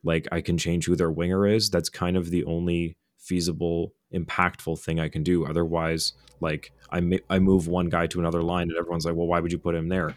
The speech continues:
Exactly. What would you do? Like, tell me how else to put this line out on the ice and get a different result. I'm, I'm between Samsonov, who's underperforming, and Martin Jones, who at any point could regress to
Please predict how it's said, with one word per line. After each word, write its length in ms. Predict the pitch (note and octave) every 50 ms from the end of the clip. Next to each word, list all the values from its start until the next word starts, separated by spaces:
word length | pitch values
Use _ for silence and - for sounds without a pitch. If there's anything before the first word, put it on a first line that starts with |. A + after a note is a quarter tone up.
| - -
Exactly. 640 | - A2 G#2 G2 F#2+ G#2 G2+ A2+ - - F#2+ F#2 D#2
What 240 | D2 - G2 G2+ F#2
would 220 | B2+ A#2 F#2+ E2+
you 120 | F#2 G2 G2+
do? 280 | F#2 F2 E2+ D2+ - - - _ _ _ _ _ _ -
Like, 180 | - F#2+ - - - - - -
tell 220 | - A2 A2 A#2+ B2
me 180 | B2 G#2+ G#2 -
how 240 | - - G2+ G#2 G#2+
else 320 | - - F#2+ G2 - -
to 100 | - G2+
put 200 | E2+ - G2 -
this 180 | - F#2 - -
line 240 | F2+ F2 F#2 F#2+ F#2
out 120 | F2+ D#2+
on 100 | E2 E2
the 120 | D#2+ E2
ice 400 | E2+ F#2 D#2 D2+ D#2+ - - - - _ - - _ -
and 120 | F#2 F2
get 100 | F2+ F2+
a 40 | F2
different 260 | E2 F2 - F#2 D#2
result. 500 | C#2+ D#2+ - F#2+ G2+ - - - - - _ _ _ _ _ _ _ _ _ _ - - - - - - - - - - - -
I'm, 180 | F#2+ G2 G2 - -
I'm 160 | G2 G2 G2 E2+
between 420 | F2+ G2 - - G#2 G#2 G2 F#2+
Samsonov, 720 | - - - G2+ G2 G2+ G2 - A2 G#2 G#2+ A2+ A#2 A2 -
who's 240 | G#2 F#2 F#2 E2+
underperforming, 840 | E2+ F2+ F#2 G2 F#2+ A2 G2+ - - D#2 D#2+ F2 F#2 F#2+ G2 G2+ - -
and 120 | E2+ E2+
Martin 280 | F2 F2 F2+ F2+ G2+ F#2
Jones, 380 | E2 F2 F2 F2+ F#2+ F#2+ - -
who 160 | F#2+ F2+ E2+
at 80 | E2+
any 140 | F#2 F#2 F2+
point 360 | E2+ - G2 F#2 F2+ F2 D2+
could 120 | - F2 F#2
regress 380 | - - D#2+ F2+ E2 D#2+ -
to 180 | - F#2 F2